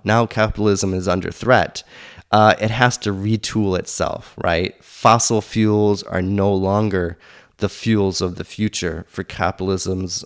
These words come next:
survival and for it to thrive, okay? So these companies that operate within this market environment see the need for change. And so I'm gonna give a new definition, and maybe I've explained most of these,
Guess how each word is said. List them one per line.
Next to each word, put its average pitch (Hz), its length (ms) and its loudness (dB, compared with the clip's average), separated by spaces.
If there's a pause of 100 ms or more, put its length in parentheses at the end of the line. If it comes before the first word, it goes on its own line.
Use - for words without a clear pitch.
survival 110 800 2
and 87 220 -6
for 90 240 -6
it - 120 -14
to 87 80 -10
thrive, 65 640 -4 (100)
okay? 92 360 -4 (760)
So 104 420 0 (460)
these 104 200 -2
companies 104 560 -2
that - 400 -6
operate 101 500 0
within 113 360 0
this 95 180 -2
market 90 320 -4
environment 85 720 -4
see 123 380 4
the 95 140 -2
need 92 300 -4
for - 100 -8
change. - 600 -8 (720)
And 104 120 0
so 120 360 6
I'm 123 140 2
gonna 107 400 2 (460)
give 123 180 4
a 104 60 2
new 127 480 6
definition, 95 920 -2 (460)
and 104 460 2
maybe 107 240 2
I've 101 160 4
explained 98 460 0
most 110 320 4
of 98 140 -2
these, 92 500 -6